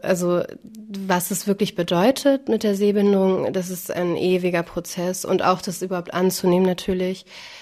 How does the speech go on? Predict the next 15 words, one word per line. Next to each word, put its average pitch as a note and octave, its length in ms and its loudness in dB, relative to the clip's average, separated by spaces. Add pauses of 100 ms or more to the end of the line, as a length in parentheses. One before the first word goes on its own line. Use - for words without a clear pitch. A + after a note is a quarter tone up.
(100)
sich G3 180 -2
damit F#3+ 220 6
auseinanderzusetzen, F#3 1400 4 (380)
das F#3 220 2
zu - 80 -2
integrieren G#3 600 6
in G3 80 8
den G3+ 140 10
Alltag, F#3 580 0
das - 220 -6
hat F3+ 160 -4
alles F3 260 -2
bei F3 120 0
mir F3 180 0
ewig F3+ 520 -4